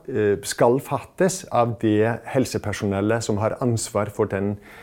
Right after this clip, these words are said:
tjenesten eller den, eh, den, eh, eh, den helsehjelpen som skal gjennomføres. Eh, og det vil si at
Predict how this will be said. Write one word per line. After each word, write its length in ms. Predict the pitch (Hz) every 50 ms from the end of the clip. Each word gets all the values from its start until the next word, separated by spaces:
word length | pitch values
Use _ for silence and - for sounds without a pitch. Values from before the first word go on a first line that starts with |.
| - - -
tjenesten 460 | - - 117 98 87 92 92 - 104 98
eller 80 | 104
den, 360 | 98 - 104 98 98 98 98
eh, 200 | 98 95 90 87 95 95 98 95 -
den, 340 | 107 101 98 95 95 90 92
eh, 880 | 90 90 90 87 90 95 98 98 101 98 - 98 98 98 95 95 95 90 - - 104
eh, 1400 | 95 95 98 98 95 92 90 90 85 85 - _ _ - - - - - - - - - - - - - 104
den 180 | 101 - 117 110
helsehjelpen 640 | 101 131 131 - - 107 95 90 92 - - 113 110
som 180 | - 117 104
skal 300 | 101 - - 107 98 98
gjennomføres. 720 | 101 104 107 98 90 85 - - - - 104 101 - - - - _ _ - - - - - - - - _ _ _ - -
Eh, 240 | 107 107 107 107 107 -
og 120 | - 127 107
det 120 | 131 127
vil 100 | 139 131
si 380 | - - - 147 151 170 175 156
at 340 | 120 123 117 - - -